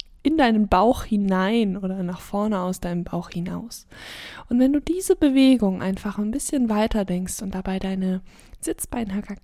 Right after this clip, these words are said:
super gut geerdet lässt, kommst du automatisch mit deinem Oberkörper in diese leichte kreisende Bewegung. Und schau einfach mal, wie groß du diese Kreise gerade machen möchtest, was sich da für dich gut anfühlt.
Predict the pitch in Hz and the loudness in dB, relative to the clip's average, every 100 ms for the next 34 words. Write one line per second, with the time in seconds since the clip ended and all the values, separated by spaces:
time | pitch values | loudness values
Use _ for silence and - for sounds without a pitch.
0 | _ - 226 247 415 - 294 262 277 - | _ -12 -4 0 0 2 0 2 0 0
1 | 220 202 214 214 - 196 247 - - - | -4 -2 -2 -2 -4 -6 -6 -10 -16 -18
2 | - - - 247 247 - - 262 277 247 | -18 -18 -10 -8 -6 -2 0 2 0 0
3 | 240 277 - - 220 208 196 196 226 254 | 2 0 0 -2 0 2 0 2 -2 0
4 | 240 208 202 190 185 185 185 185 185 202 | -2 -2 -2 -2 0 0 0 0 0 -2
5 | - 196 - 190 190 214 202 190 185 180 | -4 -8 -6 -4 -2 0 -2 -2 -6 -6
6 | 175 - 190 202 _ _ - - - - | -6 -6 -12 -14 _ _ -18 -16 -16 -18
7 | - - - - 240 240 - - - 311 | -18 -20 -20 -6 -4 -4 -4 -4 -4 -4
8 | 339 277 254 247 - 220 220 220 220 220 | 0 0 2 0 2 4 4 4 4 2
9 | - - 214 214 - - 220 233 302 311 | -2 -6 -6 -6 -8 -6 2 4 6 4
10 | - 220 196 208 - - 196 208 214 208 | 0 -4 -2 -2 -2 -4 0 0 0 -4
11 | - 185 185 180 190 190 175 175 170 226 | -4 -2 -2 -2 -2 -2 -2 -2 -6 -10
12 | - - 214 - 202 190 - 190 190 - | -12 -10 -10 -10 -8 -8 -6 -4 -6 -2
13 | 220 233 - 175 170 - 208 254 - | -2 0 -2 -4 -4 -4 -2 -4 -8